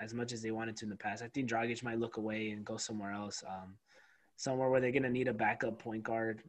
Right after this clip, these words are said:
Um, oddly enough, I'm thinking, like, Miami maybe. Um,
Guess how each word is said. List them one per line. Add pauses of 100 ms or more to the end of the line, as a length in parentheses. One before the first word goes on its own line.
(140)
Um, (200)
oddly
enough,
I'm
thinking, (540)
like,
Miami
maybe. (220)
Um,